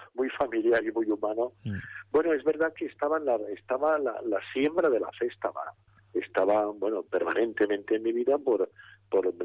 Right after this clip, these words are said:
Speaker 1: las raíces de mi familia y de mi parroquia natal. Y la inquietud de servicio de la iglesia, pues, iba creciendo. Yo me estaba comprometiendo en la catequesis de confirmación, en el consejo pastoral. En aquella etapa, pues, también hacía las cuentas de mi parroquia, que eran los deberes que mi cura me ponía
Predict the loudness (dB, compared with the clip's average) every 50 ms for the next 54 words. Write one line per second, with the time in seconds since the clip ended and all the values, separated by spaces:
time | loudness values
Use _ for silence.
0 | -6 -6 -6 -4 -4 -2 -2 -2 -2 -2 0 0 0 2 2 0 -2 -2 -4 -6
1 | -6 -6 -4 -2 -2 0 2 2 4 4 4 2 0 -2 -6 -6 -6 -4 -2 0
2 | 0 -2 0 0 0 0 0 0 -2 -2 0 0 2 2 0 0 -2 -4 -8 _
3 | _ -20 -20 -20 -18 _ -4 0 4 4 4 4 2 0 -2 0 0 0 2 2
4 | 2 2 2 4 4 2 2 2 2 -2 0 0 -2 -4 0 0 2 2 2 2
5 | 2 0 0 0 0 -4 -2 -2 -2 -4 -4 -2 -4 -4 -4 -4 -8 -2 0 0
6 | 0 0 -2 -6 -6 -6 -4 -4 -2 -2 -4 -6 -8 -8 -10 -12 -8 -2 0 0
7 | 0 0 -2 -4 -4 -4 -6 -10 -14 -16 -18 -18 -18 -20 -20 -20 -20 _ _ _
8 | -20 -8 0 2 4 4 4 4 2 0 -2 -8 _ -20 -20 -20 -20 -20 -20 -20
9 | _ -12 -10 -8 -8 -8 -10 -12 -8 -6 -6 -4 -4 -6 -4 0 0 0 0 0
10 | -4 -8 -4 -2 0 0 2 2 4 4 4 2 2 0 0 0 0 0 -2 -2
11 | -4 -6 -6 -8 -8 -6 -4 -2 -2 -2 -2 -4 -4 -4 -4 -6 -6 -8 -10 -8
12 | -8 -4 -2 -2 -2 -2 -4 -6 -6 -6 -6 -6 -6 -4 -2 -2 0 -2 -2 -4
13 | -8 -10 -10 -6 -2 0 0 0 -2 -4 -4 -4 -4 -4 -4 -4